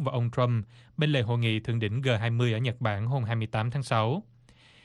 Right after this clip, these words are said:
Nữ phát ngôn viên nói rằng hai nhà lãnh đạo đã trao đổi cởi mở và xây dựng về những trọng tâm hợp tác giữa hai nước, trong đó có lĩnh vực thương mại và năng lượng. Bà dẫn lời ông Trump đề nghị hai nước xây dựng quan hệ thương mại cân bằng,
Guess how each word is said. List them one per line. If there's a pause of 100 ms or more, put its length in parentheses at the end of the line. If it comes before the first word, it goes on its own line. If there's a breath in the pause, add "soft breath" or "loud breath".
(200 soft breath)
Nữ
phát
ngôn
viên
nói
rằng
hai
nhà
lãnh
đạo
đã
trao
đổi
cởi
mở
và
xây
dựng
về
những
trọng
tâm
hợp
tác
giữa
hai
nước, (480 loud breath)
trong
đó
có
lĩnh
vực
thương
mại
và
năng
lượng. (640 loud breath)
Bà
dẫn
lời
ông
Trump
đề
nghị
hai
nước
xây
dựng
quan
hệ
thương
mại
cân
bằng,